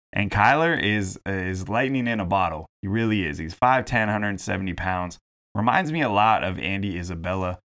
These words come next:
Uh, you like players like that, just can go out there and, and play at a hundred miles an hour and, and make it really tough on defenders trying to get after them. And also in that small package, still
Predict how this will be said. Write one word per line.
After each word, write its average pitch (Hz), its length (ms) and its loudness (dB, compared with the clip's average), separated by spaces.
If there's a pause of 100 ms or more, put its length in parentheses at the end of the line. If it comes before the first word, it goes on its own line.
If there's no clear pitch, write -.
(220)
Uh, 67 100 -4
you 82 180 -4
like 117 200 0
players 110 360 0
like 87 200 -2
that, 87 280 0
just 92 260 -12
can 98 180 -6
go 98 160 0
out 98 240 2
there 95 240 -2
and, 85 240 -6
and 82 180 -10
play 110 300 -2
at 95 100 0
a 90 60 -2
hundred 95 300 -4
miles 90 300 -4
an 90 100 -6
hour 90 400 -2 (360)
and, 87 140 -6
and 85 220 -4
make 139 180 -2
it 160 60 0
really 110 320 2
tough 104 340 -2
on 95 180 -2
defenders 87 480 -4
trying 90 340 -4
to 87 260 -6
get 87 200 -4
after 92 300 0
them. 90 240 -2 (320)
And 107 80 2
also 170 300 2
in 165 60 0
that 139 180 2
small 135 260 0
package, 135 400 2
still 147 520 -4